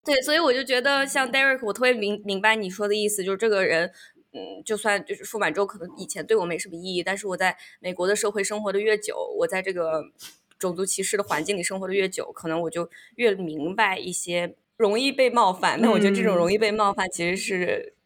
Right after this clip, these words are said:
Speaker 1: 值得理解，并且甚至值得鼓励的，因为你要不去说，那么就可能会被这种 model minority 的这个说法带着走，然后仿佛你自己身上的很多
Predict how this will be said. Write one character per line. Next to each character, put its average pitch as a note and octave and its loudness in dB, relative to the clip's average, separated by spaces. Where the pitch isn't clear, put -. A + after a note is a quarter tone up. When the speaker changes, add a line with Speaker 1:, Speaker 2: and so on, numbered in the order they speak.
Speaker 1:
值 G#3+ 0
得 G#3+ 4
理 F3+ -4
解， - -4
并 F#3 -4
且 - -4
甚 A3+ 0
至 D#3+ -4
值 - -10
得 C#3+ 2
鼓 - -10
励 D#3+ -2
的， - -8
因 E3+ -4
为 F3+ -2
你 D#3 -4
要 D3+ 0
不 - -18
去 - -6
说， E3+ -2
那 - -4
么 D#3+ -6
就 D3+ 0
可 E3 -4
能 C#3+ -2
会 D3+ -2
被 F3+ 4
这 E3+ -2
种 D#3 0
model E3 2
minority E3 0
的 G2 -4
这 - -6
个 D#2+ -4
说 F3+ 0
法 F3 2
带 F3+ 2
着 D#3+ 0
走， - -4
然 - -2
后 D#3+ -2
仿 - -2
佛 D#3+ -2
你 D#3+ 0
自 - -10
己 D3 -8
身 - 0
上 D#3+ -2
的 - -6
很 - -10
多 B2 -2